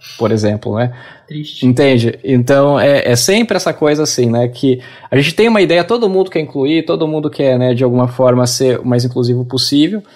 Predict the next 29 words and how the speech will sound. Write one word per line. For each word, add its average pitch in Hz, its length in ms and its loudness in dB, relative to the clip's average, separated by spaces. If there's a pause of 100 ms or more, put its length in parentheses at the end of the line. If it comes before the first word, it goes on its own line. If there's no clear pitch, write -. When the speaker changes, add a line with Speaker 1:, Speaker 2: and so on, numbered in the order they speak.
(200)
Speaker 1:
mas 143 280 0
realmente 165 600 2
é, 165 320 0
é 151 80 2
aquilo 160 220 0
que 175 80 -4
falta. 131 260 0
A 120 40 4
gente 123 160 -2
precisa 160 220 0
estruturar 180 840 2
melhor, 120 300 2
a - 20 2
gente 120 120 -2
precisa 147 200 -8
coletar 185 500 2
mais 170 160 0
evidência, 135 440 2
a - 20 0
gente 135 100 -4
precisa 160 320 -2
disso 165 320 -2
na 180 140 0
literatura, 156 720 0
pra, 135 140 -2
a - 20 -6
partir 131 420 -2
disso 143 300 -4
também, 139 420 0